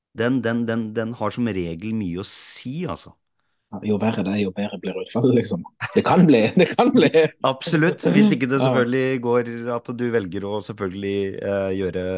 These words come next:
Speaker 1: og avslutte det sånn, så, så,
Speaker 2: Ja, ja.
Speaker 1: så, så, så vil som regel det tomrommet, det voidet der, det vil
Speaker 2: Mm.
Speaker 1: gjøre at du faktisk, vet du hva, jeg bare må finne ut av det, som du sa.
Speaker 2: Mm, mm,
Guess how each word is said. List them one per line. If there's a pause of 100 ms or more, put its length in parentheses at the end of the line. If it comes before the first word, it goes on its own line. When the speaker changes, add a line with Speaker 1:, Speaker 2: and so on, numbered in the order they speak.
(440)
Speaker 1:
og
avslutte
det
sånn,
så,
så, (100)
Speaker 2:
Ja,
ja.
Speaker 1:
så, (240)
så, (640)
så
vil
som
regel
det
tomrommet,
det (100)
voidet
der, (380)
det
vil
Speaker 2:
Mm.
Speaker 1:
gjøre
at
du
faktisk,
vet
du
hva,
jeg
bare
må
finne
ut
av
det, (100)
som
du
sa.
Speaker 2:
Mm, (240)
mm,